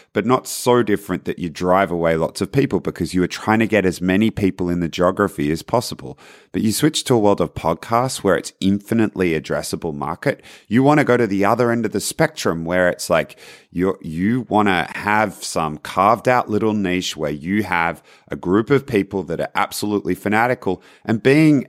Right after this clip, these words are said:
average and in the middle is no good to anybody because someone's gonna go out and find exactly what they love because there's so much choice out there now.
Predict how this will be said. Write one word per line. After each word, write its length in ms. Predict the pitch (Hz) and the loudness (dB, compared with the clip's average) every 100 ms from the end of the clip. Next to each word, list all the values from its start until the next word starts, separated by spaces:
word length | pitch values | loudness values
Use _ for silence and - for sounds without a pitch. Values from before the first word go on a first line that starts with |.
| - | -2
average 400 | 117 120 139 110 | 0 2 2 2
and 120 | 104 | 0
in 120 | 95 | 0
the 80 | 85 | 0
middle 360 | 92 147 139 98 | 2 4 4 2
is 260 | 95 85 | 0 0
no 160 | 98 113 | 0 0
good 200 | 120 113 | 0 -4
to 140 | - | -4
anybody 520 | - 151 170 76 78 87 | 0 0 0 -2 -2 -2
because 360 | 98 - 101 | -2 -2 -2
someone's 340 | - 139 156 - | -2 0 -2 -2
gonna 180 | 104 | -4
go 180 | 95 92 | -2 2
out 160 | 101 107 | 2 2
and 140 | 92 | 0
find 180 | 113 113 | -2 -2
exactly 480 | 104 76 110 - 123 | -2 0 -2 0 -2
what 180 | 107 - | 0 0
they 120 | 107 | 0
love 240 | 135 147 | 0 0
because 280 | - - 92 | -4 -6 -2
there's 200 | 104 101 | -2 -4
so 220 | - 120 | -2 -2
much 340 | 131 127 - - | 0 -2 -4 -6
choice 340 | 185 247 - | -6 -6 -2
out 220 | 101 - | -2 0
there 120 | 82 | -4
now. 300 | 69 55 - | -6 -8 -12